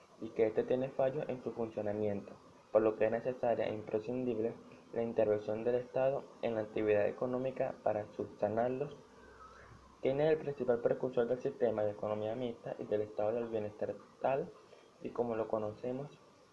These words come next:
hoy en día. ¿Quiénes son sus propulsores, los más destacados y con, con mayor aporte a la ciencia económica? El que para mí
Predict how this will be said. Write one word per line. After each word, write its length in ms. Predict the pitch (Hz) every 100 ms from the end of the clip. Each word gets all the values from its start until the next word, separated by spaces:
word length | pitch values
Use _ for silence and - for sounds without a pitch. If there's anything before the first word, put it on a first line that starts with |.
| - - - - - -
hoy 240 | 113 110
en 160 | 107 104
día. 240 | 101 - - - - - - - - - - - - - - - - - - - - - - - -
¿Quiénes 300 | - 147 180
son 120 | 180 156
sus 60 |
propulsores, 600 | 139 131 123 120 131 113
los 140 | 110 110
más 160 | 113
destacados 720 | 123 135 131 123 107 120 - - - - - - -
y 160 | 127 127
con, 260 | - 117
con 180 | 113 117
mayor 300 | 110 110 110
aporte 380 | 113 135 131 135
a 20 |
la 80 | 127
ciencia 300 | - 107 117
económica? 520 | - 107 98 101 - - - - _ - - - - - - - - - - - - -
El 160 | 127
que 80 | 127
para 260 | - 127 123
mí 240 | 135